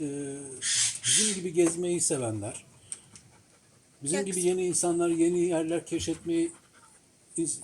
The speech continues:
Speaker 1: isteyenlerle yol arkadaşı olalım. Onlar bize rehberlik yapsın. Biz onlara rehberlik yapalım. Onlar bize yeni önerilerle, yeni görüşlerle, yeni fikirler versinler.
Speaker 2: Hı hı.
Speaker 1: E, biz onlara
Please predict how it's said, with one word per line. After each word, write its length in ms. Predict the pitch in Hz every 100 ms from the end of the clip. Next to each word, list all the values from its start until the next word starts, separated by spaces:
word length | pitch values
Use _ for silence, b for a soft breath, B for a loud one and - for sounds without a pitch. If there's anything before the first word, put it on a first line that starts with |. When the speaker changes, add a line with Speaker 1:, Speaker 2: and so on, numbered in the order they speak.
| - -
Speaker 1:
isteyenlerle 760 | 151 - 165 156 156 135 107 - - - - -
yol 140 | 214 240
arkadaşı 540 | 214 185 139 120 120
olalım. 240 | 104 101 - -
Onlar 300 | 151 165 196
bize 180 | 196 202
rehberlik 500 | 185 - 156 135 117
yapsın. 340 | 120 - - - - - - - - -
Biz 120 | 180
onlara 460 | 220 214 190 170 175 - - - - - - - _ -
rehberlik 520 | 147 151 147 135 131
yapalım. 400 | 123 113 113 143 - - - -
Onlar 380 | 143 175 202 190
bize 200 | 185 185
yeni 220 | 180 180
önerilerle, 560 | 170 170 160 165 165 160
yeni 260 | 156 160
görüşlerle, 680 | 156 156 139 165 156 151 156 - -
yeni 220 | 139 151
fikirler 580 | 147 - 160 147 143 127
versinler. 460 | 110 - 113 107 113
Speaker 2:
Hı 500 | 220 185 202 - 135
hı. 0 |
Speaker 1:
E, 20 | 156
biz 120 | 262
onlara 400 | 262 240 233